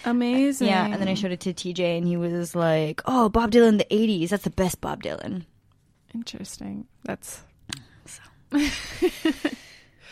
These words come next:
Speaker 1: Yeah.
Speaker 2: Mm, yeah, it was a really,
Speaker 1: Always
Speaker 2: really
Speaker 1: excited to find
Speaker 2: fascinating
Speaker 1: out a new
Speaker 2: book. Really
Speaker 1: doll.
Speaker 2: great. So, I mean, as always, we recommend pick it up, you know? Like,
Speaker 1: Yeah.
Speaker 2: it is such a good book.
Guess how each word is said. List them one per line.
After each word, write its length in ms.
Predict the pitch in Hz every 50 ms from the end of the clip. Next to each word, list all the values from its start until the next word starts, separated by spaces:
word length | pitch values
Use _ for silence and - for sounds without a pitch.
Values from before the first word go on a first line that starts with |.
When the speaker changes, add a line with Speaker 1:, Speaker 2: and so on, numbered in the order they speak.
| - - - - _ -
Speaker 1:
Yeah. 240 | 302 302 330 339 254
Speaker 2:
Mm, 840 | 277 262 247 240 226 214 208 202 196 196 196 190 190 185 185 185 196
yeah, 180 | 208 190 180
it 40 | 180
was 160 | 185 208 180
a 60 | 190 185
really, 300 | 180 180 185 196 196 190
Speaker 1:
Always 220 | - - - -
Speaker 2:
really 160 | 180 175 180 180
Speaker 1:
excited 340 | - - 175 170 175 233
to 60 | 233 -
find 200 | - 240 240 240
Speaker 2:
fascinating 200 | - - - 165
Speaker 1:
out 60 | 156
a 40 | 220
new 40 | 214
Speaker 2:
book. 60 | 220
Really 180 | 269 277 269 262
Speaker 1:
doll. 60 | -
Speaker 2:
great. 260 | 190 170 160 156 -
So, 160 | - - 214 202
I 100 | 196 196
mean, 260 | 196 190 190 190 190
as 160 | 190 196 185
always, 420 | 196 196 208 220 220 220 226 202
we 60 | 208 196
recommend 520 | 190 190 - 185 185 185 185 190 196 - -
pick 200 | - 202 - 196
it 80 | 190
up, 320 | 247 320 359 370 370 _ - - - - _
you 160 | - 240 262
know? 340 | 262 277 285 294 294 302 302 294 247
Like, 160 | 214 196 190
Speaker 1:
Yeah. 60 | - 190
Speaker 2:
it 80 | 185
is 140 | 190 190 -
such 260 | - 208 196 - -
a 140 | 202 202 196
good 340 | 185 - 185 185 180 180 -
book. 420 | - 160 180 226 294 - - -